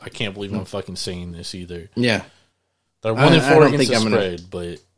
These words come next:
Speaker 1: they're gonna cover
Speaker 2: Yeah.
Speaker 1: this game. I, I guarantee they cover this four and a half.
Speaker 2: Um, hmm. I'm leaning again towards, uh, towards the Chargers at that four and a half. Um, but I, I think the only bet that I'm really gonna put in, and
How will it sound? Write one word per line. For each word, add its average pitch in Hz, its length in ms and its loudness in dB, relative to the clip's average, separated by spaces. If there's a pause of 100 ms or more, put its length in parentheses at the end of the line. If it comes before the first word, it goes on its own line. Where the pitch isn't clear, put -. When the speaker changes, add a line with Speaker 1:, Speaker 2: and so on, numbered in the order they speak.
Speaker 1:
they're 113 120 -2
gonna 143 140 0
cover 139 240 4
Speaker 2:
Yeah. 127 60 6
Speaker 1:
this 104 120 0
game. 95 280 -4
I, 117 240 0
I 143 140 2
guarantee 143 560 2
they 107 140 0
cover 101 320 -2
this 92 160 -8
four 92 180 -10
and 85 80 -14
a 80 40 -16
half. 78 260 -18 (640)
Speaker 2:
Um, 113 680 -2
hmm. 101 260 -4 (460)
I'm 117 240 0
leaning 110 380 -2
again 101 380 -2
towards, 101 420 -4
uh, 95 600 -4 (140)
towards - 520 -8 (220)
the 104 60 -6
Chargers 95 640 -6
at 87 140 -6
that 92 200 -4
four 95 140 -8
and 92 80 -6
a 90 40 -10
half. 95 280 -4 (380)
Um, 95 500 0
but 98 520 0 (140)
I, 110 380 2
I 120 60 0
think 123 200 -4
the 113 100 -2
only 104 180 -2
bet 107 260 -2
that 98 100 -6
I'm 95 140 -4
really 95 220 -4
gonna 90 160 -6
put 95 200 -10
in, 95 140 -2
and 95 300 -4